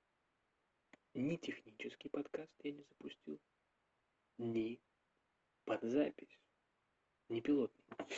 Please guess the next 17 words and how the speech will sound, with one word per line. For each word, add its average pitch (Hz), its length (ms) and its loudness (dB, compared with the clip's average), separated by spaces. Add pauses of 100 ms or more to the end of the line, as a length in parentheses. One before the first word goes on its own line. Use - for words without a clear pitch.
(200)
Вот. - 260 0 (2750)
Потому - 380 -6
что - 160 -14
потому. 202 460 -4 (1200)
Так 147 220 0
сложились 139 500 -2
обстоятельства, - 680 -10 (800)
при 120 140 -2
которых 147 520 -4 (1040)
не 120 60 -18
получилось. - 440 -16 (300)
А 123 80 0
планировал 165 640 4
я - 240 -20 (1160)
встать - 420 0
утром - 360 0 (200)
рано, 110 440 -4